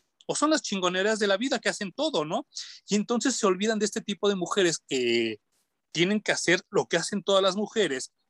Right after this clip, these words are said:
que son labores normales, ¿no? Y, o sea, no, no todo el mundo tenemos que ser científicos,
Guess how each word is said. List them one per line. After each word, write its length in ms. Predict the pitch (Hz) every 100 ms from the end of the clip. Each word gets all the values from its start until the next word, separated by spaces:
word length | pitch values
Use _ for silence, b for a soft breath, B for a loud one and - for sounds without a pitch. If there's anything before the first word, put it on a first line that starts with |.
| _
que 160 | 135 123
son 260 | 165 175
labores 380 | 147 139 165 196
normales, 600 | 196 156 170 196 208 135
¿no? 360 | 123 139 208 240
Y, 220 | 160 160
o 40 | 143
sea, 160 | 175
no, 140 | 180 208
no 160 | 202 208
todo 140 | 233
el 60 | 214
mundo 240 | 220 214
tenemos 260 | - 190 -
que 120 | 170
ser 140 | 190
científicos, 840 | - 180 165 170 - 175 180 185